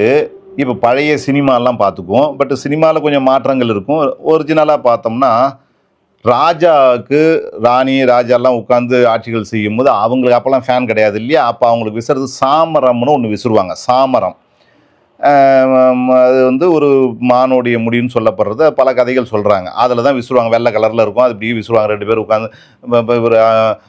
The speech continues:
அந்த ஆட்சி இடத்துல உட்காரும்போது ரெண்டு பேரும் விசிறின்னு இருப்பாங்க பாருங்க. சாமரம்னு பேரு அது. ராஜாக்கு.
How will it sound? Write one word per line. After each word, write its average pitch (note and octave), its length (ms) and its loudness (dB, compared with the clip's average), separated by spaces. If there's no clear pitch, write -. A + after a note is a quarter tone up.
அந்த A2+ 280 0
ஆட்சி A2 300 -2
இடத்துல G2 300 -2
உட்காரும்போது G#2+ 460 0
ரெண்டு G2+ 140 -6
பேரும் G2+ 180 -2
விசிறின்னு F#2+ 320 -8
இருப்பாங்க D#2+ 240 -4
பாருங்க. C#2+ 200 -16
சாமரம்னு A2 760 -2
பேரு D2+ 200 -12
அது. C2+ 140 -18
ராஜாக்கு. G2 540 -2